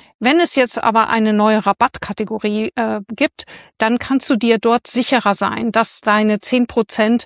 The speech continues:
nicht einfach irgendwo im Off verpuffen, sondern dass sie auch wirklich etwas für die Sichtbarkeit tun. Beispiel Mobilrabatt. Ja,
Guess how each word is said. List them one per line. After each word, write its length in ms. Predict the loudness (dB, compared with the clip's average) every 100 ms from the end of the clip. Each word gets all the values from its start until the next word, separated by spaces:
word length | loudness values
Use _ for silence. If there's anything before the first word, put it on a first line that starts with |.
| -8 -16 -4
nicht 260 | -4 -2
einfach 360 | -2 -2 -2 -6
irgendwo 460 | -2 2 2 2 0
im 140 | 0
Off 200 | -2 -4
verpuffen, 680 | -4 -6 -4 -6 -4 -8 -10 -12 -20
sondern 460 | -8 -2 2 2 2
dass 200 | 0 -2
sie 120 | -6
auch 140 | -6 -6
wirklich 540 | -2 -2 -4 -8 -8
etwas 320 | -10 -4 -4
für 200 | -4 -6
die 200 | -4 -4
Sichtbarkeit 720 | -4 -4 -6 -4 -4 -2 -6 -6 -10
tun. 420 | -8 -6 -6 -10 -20 -20 -20 _
Beispiel 680 | -2 0 0 -4 -2 0 0 -2 _
Mobilrabatt. 840 | 0 2 4 2 0 -2 -4 -10 -16 _ -8 0
Ja, 300 | 2 4